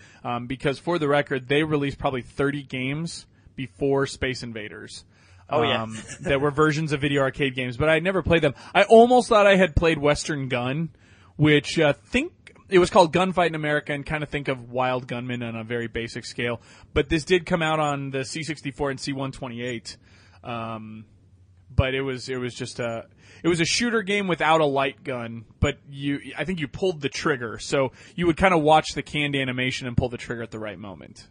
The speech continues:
Speaker 1: So, um, did you play anything predating, uh, Space Invaders?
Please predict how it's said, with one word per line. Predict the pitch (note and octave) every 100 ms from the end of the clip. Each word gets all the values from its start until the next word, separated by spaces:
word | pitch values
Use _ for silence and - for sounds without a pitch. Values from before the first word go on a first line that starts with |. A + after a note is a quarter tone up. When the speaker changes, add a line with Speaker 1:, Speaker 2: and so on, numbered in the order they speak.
| _
Speaker 1:
So, | - - - - _ _ _ _ _ _ _ _ -
um, | C3+ B2+ B2+
did | C#3
you | D3+
play | D3+ D#3+
anything | D#3 D#3+ C#3+ D#3+ D3+ C#3 _ _ _ _
predating, | - D3+ D3+ D3+ D#3 D3+ D3+ C#3 _ _ _ _ _
uh, | - C3 B2+ B2+
Space | - D3+ D3+
Invaders? | E3 F3 F3+ -